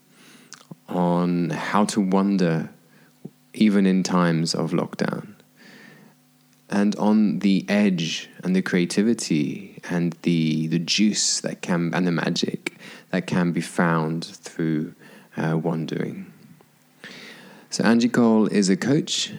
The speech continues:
she's a consultant, and she's a guide, and she supports people to create the work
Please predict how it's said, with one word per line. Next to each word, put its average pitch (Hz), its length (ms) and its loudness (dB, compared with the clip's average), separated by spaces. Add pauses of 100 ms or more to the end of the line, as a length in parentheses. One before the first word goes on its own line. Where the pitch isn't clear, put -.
she's 92 220 -2
a 92 60 2
consultant, 101 760 0
and 90 220 -2
she's 92 220 2
a 87 60 2
guide, 80 600 0 (140)
and 85 160 -2
she - 120 0
supports - 400 0
people 92 280 -2
to - 120 -2
create 87 300 0
the 87 80 -4
work 90 460 -2